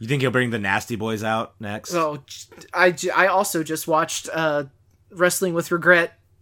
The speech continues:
Speaker 2: uh, Hulkamania. This
Speaker 1: Oh,
Speaker 2: week's
Speaker 1: is
Speaker 2: episode, this week's episode was Hulk Hogan in, in T N A.
Speaker 1: Oh, see, I haven't seen it yet.
Speaker 2: Oh, okay.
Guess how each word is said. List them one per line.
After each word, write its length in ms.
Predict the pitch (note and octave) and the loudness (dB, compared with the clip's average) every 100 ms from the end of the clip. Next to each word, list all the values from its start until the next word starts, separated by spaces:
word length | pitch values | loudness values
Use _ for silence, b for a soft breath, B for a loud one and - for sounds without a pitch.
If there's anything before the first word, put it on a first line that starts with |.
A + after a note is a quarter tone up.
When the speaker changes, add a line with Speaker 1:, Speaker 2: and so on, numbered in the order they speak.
| _ _ b b b b _ _ _ G#3 | _ _ b b b b _ _ _ 0
Speaker 2:
uh, 180 | E3+ | 0
Hulkamania. 1000 | D3+ F#3+ F3 E3+ D#3 F#3 E3+ D3+ C#3+ C#3+ - _ _ _ _ _ _ _ _ _ _ _ - | 2 0 2 2 6 6 6 2 -2 -4 -8 _ _ _ _ _ _ _ _ _ _ _ 4
This 120 | F#3 | 8
Speaker 1:
Oh, 80 | F#3+ | 10
Speaker 2:
week's 120 | F3+ | 10
Speaker 1:
is 60 | |
Speaker 2:
episode, 380 | G#3 G#3 - G3+ - b b | 6 2 0 -2 -2 b b
this 180 | A#3 B3 | 4 4
week's 160 | B3 | 2
episode 320 | A3+ G#3 A3 F3+ | 0 0 2 2
was 100 | E3+ | 4
Hulk 160 | F#3 | 2
Hogan 260 | F3 E3+ D#3+ | 4 0 0
in, 120 | D3+ | -4
in 300 | D3 - D#3 | -6 -6 -6
T 160 | C3+ D3+ | -4 -4
N 80 | C3+ | -4
A. 220 | B2+ C3+ _ _ | -8 -12 _ _
Speaker 1:
Oh, 160 | F#3 G#3 | 8 8
see, 160 | F3+ | 10
I 80 | F#3+ | 12
haven't 160 | G3 F3 | 12 8
seen 220 | - F#3 | 0 0
it 80 | D3 | 0
yet. 280 | A#2+ G#2 - _ _ - | -2 -4 -6 _ _ 0
Speaker 2:
Oh, 140 | F3 | 2
okay. 240 | E3 C3+ | 2 -2